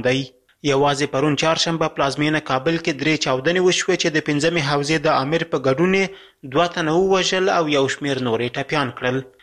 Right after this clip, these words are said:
تر دې یوه ورځ وړاندې د کابل لویدیځ باغ داود سیمه کې یوه برید کې د میدان وردګو ولایت د کلیو د پراختیا ریاست د سرپرست په ګډون د دغه ادارې څلور کارکوونکي ووژل شول.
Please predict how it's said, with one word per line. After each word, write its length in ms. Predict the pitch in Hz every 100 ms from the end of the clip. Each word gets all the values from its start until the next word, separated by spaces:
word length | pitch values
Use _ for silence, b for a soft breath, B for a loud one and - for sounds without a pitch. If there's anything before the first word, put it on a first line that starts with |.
| b
تر 120 | - 143
دې 140 | 135 151
یوه 140 | 143 147
ورځ 220 | 156 156
وړاندې 360 | 139 147 156 156 139
د 40 | 135
کابل 260 | 131 123 151
لویدیځ 340 | 147 135 151 151 147
باغ 160 | 135 135
داود 360 | 127 151 151 -
سیمه 200 | 175 175
کې 220 | - 185 180 B B -
یوه 140 | 147 147
برید 280 | 135 180 185
کې 120 | - 165
د 100 | 156
میدان 280 | 151 139 139
وردګو 400 | 139 139 165 170
ولایت 320 | 160 160 160 151
د 100 | 139 -
کلیو 240 | 156 156
د 100 | 147 147
پراختیا 420 | 135 - - 165
ریاست 280 | 160 143 160 143
د 100 | 143
سرپرست 500 | 135 147 143 147 -
په 60 | 147
ګډون 340 | 127 127 185 180 B B -
د 20 | 156 156
دغه 180 | 180 180 165
ادارې 320 | 143 147 165 170 -
څلور 220 | 165 180 -
کارکوونکي 680 | 139 - 165 196 180 131 120
ووژل 500 | 123 123 123 131 127 -
شول. 260 | - 143